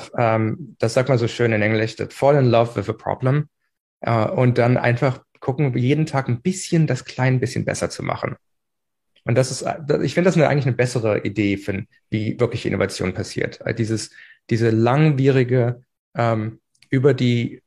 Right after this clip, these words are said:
Monate, vielleicht Jahre, vielleicht, äh, vielleicht Jahrzehnte, ähm, äh, like ein Problem zu nehmen und das Problem versuchen wegzumachen.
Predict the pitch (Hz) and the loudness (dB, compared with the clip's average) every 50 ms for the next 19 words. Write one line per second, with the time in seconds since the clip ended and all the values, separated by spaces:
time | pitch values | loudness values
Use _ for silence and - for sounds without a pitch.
0 | _ _ _ _ _ _ _ - - - - - - _ _ - 123 123 123 123 | _ _ _ _ _ _ _ -20 -20 -20 -20 -20 -20 _ _ -8 -4 -2 0 4
1 | 139 143 139 139 - 143 131 131 127 127 123 - - - 110 113 - - - - | 4 4 4 4 4 2 4 4 4 2 0 -2 -4 -4 -4 -4 -4 -6 -2 0
2 | 123 117 120 120 117 123 127 123 123 - 113 104 101 104 - - - - 110 104 | 2 4 4 2 2 2 0 0 0 0 0 0 0 -2 -4 -6 -4 -2 0 2
3 | 104 101 - - - - - - 113 107 101 - - - 95 - - 120 117 117 | 2 2 0 -2 -6 -10 -8 -6 -4 -4 -4 -2 -4 -4 -2 0 0 0 2 2
4 | - 117 110 113 - - - _ _ _ _ - 104 104 104 107 104 107 - _ | 2 2 0 0 -4 -8 -20 _ _ _ _ -2 0 0 2 2 0 -2 -6 _
5 | _ _ _ _ _ _ _ _ _ - - - _ - - - - - - - | _ _ _ _ _ _ _ _ _ -18 -18 -18 _ -12 -8 -8 -8 -6 -6 -6
6 | - 135 - 131 - 127 123 123 123 123 123 120 - - 135 139 139 - - 113 | -4 -2 -2 0 0 0 0 0 -2 -2 -2 -2 0 0 0 0 0 0 0 0
7 | 110 107 104 113 120 - - 113 120 - - 123 - - 135 143 151 147 - 139 | 2 2 2 2 2 2 0 0 0 -2 -6 -6 -2 2 2 4 4 4 2 0
8 | 113 123 127 123 - 127 107 - - - - - - - - - - - | 0 0 -2 -2 -2 -2 -2 -4 -6 -8 -8 -8 -8 -8 -8 -8 -10 -14